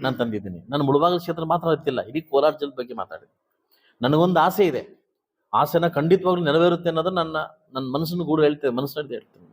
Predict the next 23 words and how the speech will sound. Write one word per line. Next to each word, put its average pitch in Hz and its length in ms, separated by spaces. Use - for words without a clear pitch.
ನನಗೊಂದು 165 300
ಆಸೆ 170 220
ಇದೆ, 104 120
ಕೃಷ್ಣಾ 143 260
ಮೇಲ್ದಂಡೆ 165 380
ಯೋಜನೆಯಲ್ಲಿ 143 480
ಏನು 185 100
ಕರ್ನಾಟಕಕ್ಕೆ 170 560
ಪಾಲು 160 240
ಬರಬೇಕು 127 380
ಆ 143 80
ಪಾಲು 165 280
ಬಂದ್ಬಿಟ್ರೆ 147 420
ಬಹುಶಃ 180 480
ಕೋಲಾರ, 185 360
ಇಡೀ 147 100
ಭಾರತದ 185 360
ಇತಿಹಾಸದಲ್ಲಿ 190 640
ಕೋಲಾರ 175 320
ಚಿಕ್ಕಬಳ್ಳಾಪುರ 156 500
ಹೈಲೈಟ್ 127 280
ಆಗುತ್ತೆ. - 240
ಯಾಕೆಂದ್ರೆ 156 340